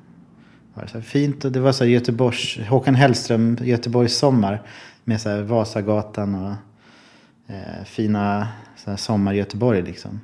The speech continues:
Och sen så, så hånglade vi och sen så ville inte jag ha, eh, penetrationssex liksom. Och då blev det jättekonstigt. Men sen så,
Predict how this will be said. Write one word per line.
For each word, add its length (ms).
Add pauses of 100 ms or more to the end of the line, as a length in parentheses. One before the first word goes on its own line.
(220)
Och 120
sen 260
så, 460 (840)
så 120
hånglade 380
vi 140
och 100
sen 300
så 160
ville 280
inte 200
jag 100
ha, 320 (960)
eh, 480 (220)
penetrationssex 1120
liksom. 280 (1300)
Och 120
då 360 (260)
blev 360
det 80
jättekonstigt. 580
Men 140
sen 260
så, 440